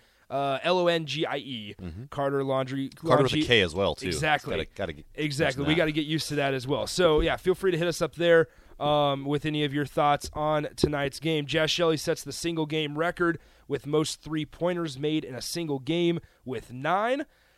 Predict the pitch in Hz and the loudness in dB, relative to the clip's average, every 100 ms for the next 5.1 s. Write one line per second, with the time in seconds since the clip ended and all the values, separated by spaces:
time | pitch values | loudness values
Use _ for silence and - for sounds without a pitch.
0 | _ 208 233 226 180 - 196 254 294 302 | _ 0 2 2 -2 -10 0 0 0 -4
1 | 196 175 180 175 202 160 139 120 139 151 | -2 0 0 -2 -2 -2 -4 -8 -8 -6
2 | 170 170 147 - 160 156 147 139 131 - | -6 -2 0 0 -2 -4 -4 -4 -4 -4
3 | 160 - 135 170 147 123 113 - - _ | -6 -4 -2 -2 -4 -6 -6 -10 -16 _
4 | _ _ _ _ _ _ - 160 190 220 | _ _ _ _ _ _ -16 -4 0 2
5 | 202 | 0